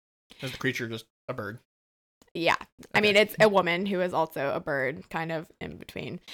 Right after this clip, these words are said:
Speaker 2: I mean, essentially what happens in the story is that there is a prince, and the prince frees the firebird from the spell that was placed on her.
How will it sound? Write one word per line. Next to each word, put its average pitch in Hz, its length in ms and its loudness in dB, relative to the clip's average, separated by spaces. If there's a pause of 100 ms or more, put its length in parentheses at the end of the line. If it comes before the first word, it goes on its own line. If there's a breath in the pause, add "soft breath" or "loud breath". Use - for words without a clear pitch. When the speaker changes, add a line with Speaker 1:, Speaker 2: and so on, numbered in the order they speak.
(140 loud breath)
Speaker 2:
I - 60 0
mean, 233 140 6
essentially 269 640 6
what 196 160 4
happens 180 380 2
in 170 100 -4
the 170 80 -4
story 156 440 -2
is 180 240 -6
that 170 360 0
there 220 160 2
is 247 100 0
a 247 60 -2
prince, 190 480 -2 (340 loud breath)
and 190 120 0
the 190 40 -2
prince 185 320 -4 (200)
frees 285 400 -2
the 240 100 -4
firebird 180 720 2
from 170 320 -4
the 160 100 -2
spell 180 400 0
that 151 140 0
was 175 100 -4
placed 175 340 -2
on 170 120 -4
her. 160 380 -6